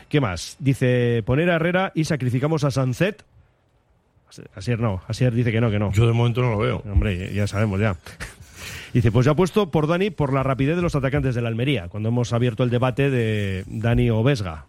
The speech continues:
Speaker 1: Este oyente dice que, que bueno, que Dani.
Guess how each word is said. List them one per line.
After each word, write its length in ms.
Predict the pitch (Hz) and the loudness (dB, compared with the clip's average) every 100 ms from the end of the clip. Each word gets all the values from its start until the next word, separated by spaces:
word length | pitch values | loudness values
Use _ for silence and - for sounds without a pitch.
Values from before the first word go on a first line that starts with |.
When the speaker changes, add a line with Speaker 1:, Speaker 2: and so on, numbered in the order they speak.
| _ | _
Speaker 1:
Este 180 | 104 - | -8 -2
oyente 440 | 110 123 120 147 156 | 0 2 2 0 0
dice 240 | 120 117 | -4 -4
que, 480 | 104 95 90 87 82 | -2 -4 -4 -4 -6
que 60 | 95 | -4
bueno, 220 | 95 76 - | -4 -6 -6
que 100 | 95 | -4
Dani. 220 | 92 | -2